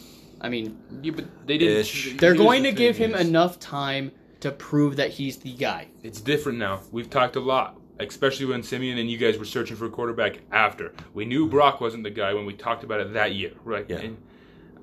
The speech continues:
Speaker 2: we obviously, you obviously goofed off because he was winning 'cause that defense was so good, but
Speaker 3: Yeah, that, that defense
Speaker 2: but
Speaker 3: was
Speaker 2: as
Speaker 3: just
Speaker 2: soon
Speaker 3: all
Speaker 2: as,
Speaker 3: time, that's
Speaker 2: as
Speaker 3: why.
Speaker 2: soon as, as soon as he left, we started to, as soon as he left and Peyton left, we saw Siemian. You didn't like Siemian early.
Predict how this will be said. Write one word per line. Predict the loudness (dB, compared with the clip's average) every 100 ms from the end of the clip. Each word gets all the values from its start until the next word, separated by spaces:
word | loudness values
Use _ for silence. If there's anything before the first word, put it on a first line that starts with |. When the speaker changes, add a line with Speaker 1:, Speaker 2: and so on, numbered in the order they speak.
| -20 -20 -18 -8
Speaker 2:
we | -2 0
obviously, | -2 -6 -8
you | -4 0
obviously | 0 -2 -8
goofed | -8 -8 0
off | 0 0
because | -8 -10
he | -12
was | -8
winning | -8 -6
'cause | -8 -8
that | -10
defense | -10 -12 -12 -12
was | -12 -12
so | -8 -8
good, | -6 -8 -6
but | -8 -8 -4
Speaker 3:
Yeah, | 2 2 2
that, | 0 0 -4 -14 -20 -20 -8 -2
that | 0 0 -2
defense | -6 -6 -2
Speaker 2:
but | -2
Speaker 3:
was | -2
Speaker 2:
as | -4
Speaker 3:
just | 0 2
Speaker 2:
soon | 4
Speaker 3:
all | 2
Speaker 2:
as, | 0
Speaker 3:
time, | -4
that's | -4
Speaker 2:
as |
Speaker 3:
why. | -4 -2
Speaker 2:
soon | -4
as, | -8 -12 -12
as | -10
soon | -4 -2
as | -2
he | 0
left, | 0 0 -2 -18 -20 -20 -12
we | -6
started | -4 -4
to, | -6 -14 -8
as | -6 -6
soon | -6 -6
as | -4
he | 0
left | 4 4 2 -2
and | -4 -2
Peyton | -4 -6 -4
left, | -4 -4
we | -6
saw | -6 -8 -8 -14
Siemian. | -4 0 0 0 -2 -4 -12 -20 -20 -10 -6
You |
didn't | 4 4 4
like | 0
Siemian | 0 -4 -2 -2
early. | -2 0 -2 -6